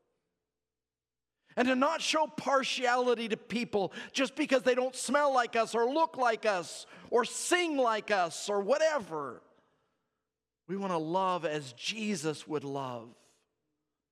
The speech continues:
And we want to bring healing as Jesus would bring healing.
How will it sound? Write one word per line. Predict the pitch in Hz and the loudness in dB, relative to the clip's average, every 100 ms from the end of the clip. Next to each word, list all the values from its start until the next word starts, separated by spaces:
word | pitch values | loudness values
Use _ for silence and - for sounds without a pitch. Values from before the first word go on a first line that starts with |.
| _ _ _ _ - | _ _ _ _ -14
And | 131 | -8
we | 160 | -6
want | 175 175 | -4 -4
to | |
bring | 156 165 156 | -2 -4 -4
healing | 151 160 180 160 147 135 | -8 -4 -2 -2 -4 -4
as | 131 110 - | -6 -8 -14
Jesus | - 151 160 139 123 113 | -12 -8 -6 -6 -8 -12
would | - - | -14 -12
bring | 139 127 | -10 -10
healing. | 135 143 127 123 123 | -10 -10 -10 -12 -14